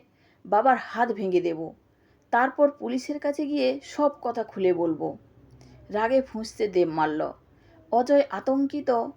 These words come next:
দৃষ্টিতে চেয়ে আছে ছেলের দিকে। ইরাবতী কেঁদে ফেলল।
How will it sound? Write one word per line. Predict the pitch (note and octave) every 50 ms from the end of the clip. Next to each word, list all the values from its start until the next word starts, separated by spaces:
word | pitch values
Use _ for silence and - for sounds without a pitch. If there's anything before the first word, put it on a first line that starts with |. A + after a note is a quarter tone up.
| _ _ -
দৃষ্টিতে | F3+ A3+ A#3 C4 C4 - - D4+ C#4 C4 B3+ A3+ A3 - - _ _ _ -
চেয়ে | - B3 C4 C#4
আছে | C#4 C#4 C#4 D#4 C#4+
ছেলের | C#4 - - G3 F#3 F#3+ F#3+ F3+
দিকে। | D#3 E3+ D#3+ - E3+ D#3+ - - _ _ _ _ _ _ -
ইরাবতী | A3 A3 A#3 C4 C4+ C4+ C4+ C#4 C4+ D4
কেঁদে | C#4 - A3 G3+ F#3+ G3+ G#3
ফেলল। | G3+ G3 F#3 E3+ E3 D#3 D#3+ D#3+ -